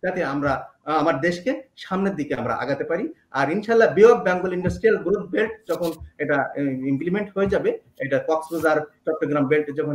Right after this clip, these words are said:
এটা হয়ে যাবে, তখন হয়তো আমার এফডিআর ইনফ্লোটা অনেক গুণ বেড়ে যাবে। সে, সেক্ষেত্রে আমার স্কি-, আহ, skill man পাওয়ারও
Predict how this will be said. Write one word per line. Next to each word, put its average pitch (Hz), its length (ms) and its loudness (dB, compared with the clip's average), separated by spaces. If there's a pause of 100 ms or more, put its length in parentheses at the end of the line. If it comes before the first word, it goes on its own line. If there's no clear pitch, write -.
(160)
এটা 143 120 0 (120)
হয়ে 185 180 -4
যাবে, 156 140 0 (300)
তখন 160 200 0
হয়তো 156 220 -4
আমার 135 140 0 (160)
এফডিআর 139 380 2
ইনফ্লোটা 151 340 -2 (120)
অনেক 156 140 -2 (380)
গুণ 127 120 -8 (100)
বেড়ে 131 220 0
যাবে। 151 160 2 (360)
সে, 156 80 -6 (280)
সেক্ষেত্রে 151 360 0
আমার 139 180 0
স্কি-, 143 240 -4
আহ, 117 120 -2 (120)
skill 143 200 -2
man 135 220 2
পাওয়ারও 139 220 0